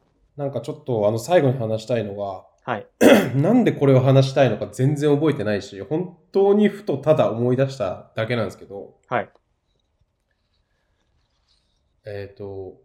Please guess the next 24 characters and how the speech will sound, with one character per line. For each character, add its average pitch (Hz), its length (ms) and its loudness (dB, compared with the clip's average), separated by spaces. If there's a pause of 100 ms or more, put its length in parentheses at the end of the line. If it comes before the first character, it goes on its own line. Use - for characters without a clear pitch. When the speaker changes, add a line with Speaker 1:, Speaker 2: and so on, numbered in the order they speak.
(140)
Speaker 1:
高 285 380 0 (320)
校、 247 500 0
ま 156 100 -2
あ、 - 200 -10
高 294 380 4
専 147 300 2
だ 120 120 0
か 107 100 0
ら 98 80 -2
あ 98 60 -2
れ 107 100 -2
か、 104 360 -4
中 285 320 -4
学 139 220 4
も 110 140 -2
そ 131 220 -2
う - 20 -2
な 104 80 -2
ん 98 80 -6
だ 92 80 -8
け 101 100 -14
ど、 95 480 -6 (140)
Speaker 2:
う 113 60 -16
ん。 98 120 -18